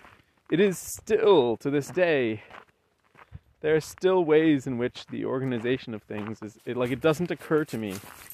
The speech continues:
"Oh, I should set up the storage this way in a logical fashion," as though I'd moved into the house with as much money as we have now and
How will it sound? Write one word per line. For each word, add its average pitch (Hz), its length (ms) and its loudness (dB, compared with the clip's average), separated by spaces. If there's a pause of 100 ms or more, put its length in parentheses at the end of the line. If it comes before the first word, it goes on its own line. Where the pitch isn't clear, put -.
(1040)
"Oh, 165 280 2
I 104 100 0
should 107 280 -8 (440)
set 131 260 -2
up 131 120 -2
the 120 100 -8
storage 139 440 0
this - 220 -4
way 92 160 -4
in 98 80 -4
a 101 60 -2
logical 110 440 0
fashion," 113 380 -2
as 120 160 -6
though 143 180 2
I'd 120 220 4 (680)
moved 143 300 0
into 135 180 0
the 123 100 2
house 131 440 4 (220)
with 120 320 -2 (960)
as 113 120 -6
much 131 220 -2
money 131 300 0
as 110 120 -2
we 117 100 -4
have 113 220 0
now 120 420 -2
and 107 160 -4